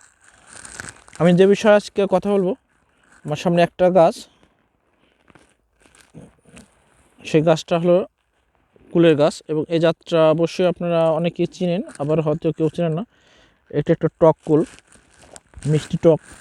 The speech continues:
টক মিষ্টি যেটা বলে। এটার ধরন এবং এর কোয়ালিটি, এটা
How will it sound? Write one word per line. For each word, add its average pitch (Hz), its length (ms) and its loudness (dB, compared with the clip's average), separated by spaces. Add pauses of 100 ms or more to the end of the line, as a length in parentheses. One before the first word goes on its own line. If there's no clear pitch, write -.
(160)
টক 160 180 -6
মিষ্টি 160 260 -4
যেটা 147 200 0
বলে। 139 180 0 (760)
এটার 170 260 0
ধরন 180 420 4 (120)
এবং 165 200 -4 (140)
এর 160 120 0 (220)
কোয়ালিটি, 180 460 0
এটা 185 440 -4